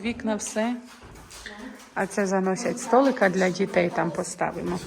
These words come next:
Красота. Хочу показати, як з двору. Дивіться, як класно.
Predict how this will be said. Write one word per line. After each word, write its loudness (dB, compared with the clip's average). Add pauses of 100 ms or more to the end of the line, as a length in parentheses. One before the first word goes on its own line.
(2000)
Красота. -12 (1700)
Хочу -2
показати, -4
як -6
з -6
двору. -4 (200)
Дивіться, -6
як -10
класно. -12